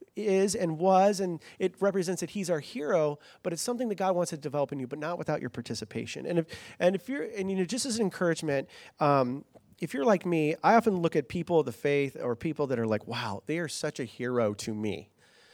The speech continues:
How did they develop their life with God and that, and, like, why? They get to do such cool stuff. They're, like, so helpful and it's so amazing in what they do." And you're like, you start to unpack their life, and what you see is a track record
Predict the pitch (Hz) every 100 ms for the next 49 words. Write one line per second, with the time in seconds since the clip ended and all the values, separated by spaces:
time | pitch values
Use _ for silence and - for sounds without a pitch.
0 | - - - 185 220 196 190 185 151 127
1 | 147 143 147 127 123 127 120 - 104 104
2 | 110 104 110 117 123 120 123 120 175 160
3 | 175 185 196 165 175 - 220 - - -
4 | 156 - - 123 117 113 - - - -
5 | 165 170 160 - - 220 180 - 135 -
6 | 147 139 - 143 139 - 226 214 147 123
7 | 127 139 127 123 123 120 127 123 120 -
8 | - - - 156 165 165 170 - 160 -
9 | 277 294 247 175 170 151 - 139 147 185
10 | - 151 139 120 110 170 214 - _ _
11 | _ _ - 170 180 233 240 - - 240
12 | 208 165 151 - 196 196 - 135 - 104